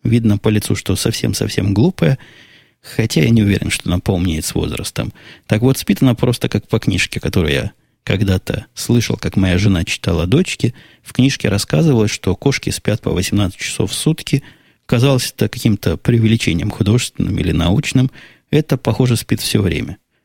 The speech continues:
На вид здоровая, может, они все-таки должны спать. Иногда ночью просыпается, но не мявкает. Жить не мешает, такая хорошая – дрессированная кошка. Кошка нам попала буквально из милосердия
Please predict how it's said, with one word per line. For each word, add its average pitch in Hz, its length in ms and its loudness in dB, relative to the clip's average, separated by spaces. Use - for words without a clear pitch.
На 101 180 4
вид 175 160 2
здоровая, 95 540 2
может, 98 260 -2
они 90 160 0
все-таки - 400 -2
должны 98 380 0
спать. - 420 -4
Иногда 123 340 2
ночью 107 320 2
просыпается, 120 880 0
но 110 180 4
не 131 360 6
мявкает. - 560 0
Жить 113 260 0
не 104 80 4
мешает, 151 480 2
такая - 400 0
хорошая – 117 640 0
дрессированная 110 760 2
кошка. - 540 -4
Кошка 170 280 0
нам 135 200 4
попала 117 640 0
буквально 110 540 0
из 98 340 0
милосердия 113 920 2